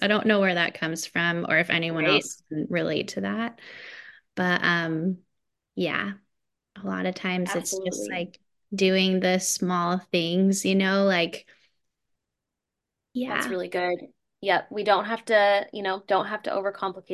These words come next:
Speaker 2: it. That's for sure. But we do, 'cause that's where our brains go. So <laughs> you're tired of the guesswork and you are ready to get to the bottom of what to prioritize in this season to finally start making progress,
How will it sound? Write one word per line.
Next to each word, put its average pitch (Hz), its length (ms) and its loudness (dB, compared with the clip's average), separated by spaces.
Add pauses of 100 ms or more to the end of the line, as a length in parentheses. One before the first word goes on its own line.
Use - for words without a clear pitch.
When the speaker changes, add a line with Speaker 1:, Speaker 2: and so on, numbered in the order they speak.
(120)
Speaker 2:
it. - 60 -10
That's 175 220 0
for 185 240 -8
sure. - 340 -8
But - 140 2
we 262 120 0
do, 262 420 4 (120)
'cause 202 200 -8
that's 185 220 0
where 202 100 2
our 208 60 0
brains 247 280 -2
go. - 300 -4
So 226 220 6 (140)
<laughs> 311 340 4 (1400)
you're 226 100 4
tired 247 360 6
of 233 120 2
the 214 80 0
guesswork 185 580 2
and 185 140 0
you 196 100 2
are 190 140 4
ready 196 360 4
to 214 160 -4
get 180 180 0
to 208 100 -6
the 190 100 2
bottom 190 520 6
of 175 300 0
what 214 260 6
to 233 100 -4
prioritize 196 880 2
in 185 240 -2
this 226 160 4
season 196 520 2
to - 120 -10
finally 220 500 4
start 220 300 4
making 202 320 0
progress, 160 720 0